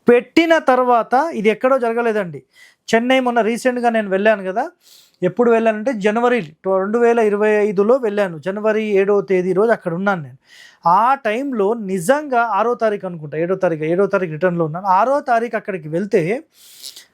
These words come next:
అంతకుముందు ఉన్నప్పుడు చాలా బాగుంది, మరి బాగున్నప్పుడు ఎందుకు చూపించారు సార్ అనే ప్రశ్న రావచ్చు. వాళ్ళు ఒక టాయిలెట్ ఎక్స్‌టెన్షన్‌లో బయట కడదాము, ఎక్కడ కడదామని ఒక వాస్తు వాళ్ళని పిలిపిస్తే ఆయన వచ్చి, "అసలు దక్షిణం పల్లం ఉందే, అసలు నీకు ఇట్లా ఉంటే మొత్తం నష్టం జరుగుతుంది,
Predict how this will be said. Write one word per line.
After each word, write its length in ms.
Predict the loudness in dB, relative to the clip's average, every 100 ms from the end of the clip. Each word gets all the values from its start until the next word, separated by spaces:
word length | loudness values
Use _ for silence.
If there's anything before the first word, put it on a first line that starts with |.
| _ _ _ _ _ 0
అంతకుముందు 520 | 4 2 4 2 4
ఉన్నప్పుడు 340 | 2 0 -2 0 0
చాలా 200 | 2 2
బాగుంది, 460 | 2 0 -6 -12 _ _ 0
మరి 100 | 0
బాగున్నప్పుడు 640 | 4 2 2 2 2 2 0
ఎందుకు 200 | -2 -2 -4
చూపించారు 360 | -6 0 0
సార్ 160 | 2 0
అనే 120 | 0
ప్రశ్న 320 | -2 -4 0
రావచ్చు. 440 | 0 0 -2 -10 -14 _ 0
వాళ్ళు 220 | 2 4
ఒక 140 | 0 -2
టాయిలెట్ 560 | -2 2 2 0 -4
ఎక్స్‌టెన్షన్‌లో 600 | -6 -4 -6 -6 -4 -2
బయట 380 | -2 -2 -2 -4
కడదాము, 420 | -4 -2 -2 -2
ఎక్కడ 400 | -4 0 0 0
కడదామని 380 | -2 -2 -2 -4
ఒక 100 | -4
వాస్తు 380 | -2 -2 -2 -2
వాళ్ళని 300 | 0 0 -4
పిలిపిస్తే 420 | -8 -6 -4 0
ఆయన 320 | 2 2 0
వచ్చి, 340 | -2 -4 -6 -6 -14 -14 -2
"అసలు 200 | 0 2 2
దక్షిణం 420 | 0 0 0 2
పల్లం 320 | 0 0 -4
ఉందే, 240 | -2 0
అసలు 240 | 0 0 -2
నీకు 160 | -2
ఇట్లా 180 | -2 0
ఉంటే 280 | 0 0 0
మొత్తం 400 | 0 -2 -2 0
నష్టం 340 | -2 0 0
జరుగుతుంది, 520 | 2 0 0 -2 -4